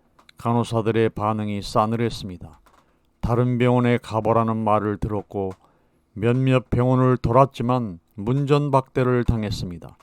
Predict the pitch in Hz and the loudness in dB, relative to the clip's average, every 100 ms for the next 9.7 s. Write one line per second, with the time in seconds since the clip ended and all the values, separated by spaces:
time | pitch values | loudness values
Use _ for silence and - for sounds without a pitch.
0 | _ _ _ _ _ _ - 117 127 127 | _ _ _ _ _ _ -4 0 2 2
1 | 117 127 131 127 127 - 123 127 127 127 | 4 6 6 8 6 4 0 2 2 2
2 | 127 123 123 120 - 123 - 110 113 - | 2 4 4 4 2 0 0 -4 -4 -4
3 | 110 110 110 104 101 _ _ _ _ _ | -4 -2 -2 -6 -8 _ _ _ _ _
4 | 98 127 143 147 143 139 117 135 151 156 | 2 2 4 4 4 4 2 0 0 0
5 | 147 139 143 143 - 127 151 156 151 151 | 2 4 4 4 0 -4 0 2 2 2
6 | 143 127 135 127 127 127 - 127 120 117 | -2 -2 -2 -2 -2 -2 -2 2 4 4
7 | 110 104 107 101 - 104 87 - 87 82 | 2 0 -2 -2 -2 -6 -6 -8 -14 -14
8 | - - _ _ _ _ _ _ - 113 | -18 -20 _ _ _ _ _ _ -8 -2
9 | 117 107 117 110 98 98 | 0 0 0 0 -2 -4